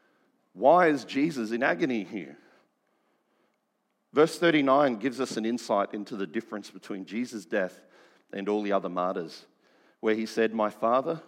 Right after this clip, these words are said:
if it is possible, may this cup be taken from me." The cup is the difference. The cup throughout the Old Testament is repeatedly used as a met-, metaphor for the wrath of God.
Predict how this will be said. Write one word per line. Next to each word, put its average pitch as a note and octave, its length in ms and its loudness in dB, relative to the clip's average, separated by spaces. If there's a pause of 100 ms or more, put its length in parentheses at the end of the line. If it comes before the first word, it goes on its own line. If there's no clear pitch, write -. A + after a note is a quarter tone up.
(320)
if G2+ 120 -10
it G2+ 100 -4
is G2+ 140 -6
possible, E2+ 580 -4 (600)
may G#2 200 0
this C#3 200 -4
cup - 440 0 (280)
be G#2 100 -10
taken G#2 400 -4
from G#2 300 -4
me." D#2 200 -14 (1300)
The A2 60 -12
cup D#3+ 320 0
is A#2+ 140 -8
the G#2 80 -8
difference. - 600 -10 (800)
The - 60 -14
cup E3+ 300 4
throughout D3+ 240 6
the B2+ 80 -2
Old C3 180 4
Testament B2 460 -2
is A2 120 -4
repeatedly C3+ 520 0
used B2 420 -2
as A2 140 -6
a G#2+ 40 -8
met-, G#2+ 320 -6
metaphor A#2 480 -4
for G2+ 140 -12
the G2 120 -6
wrath G#2 340 -2
of F2+ 160 -14
God. E2+ 280 -8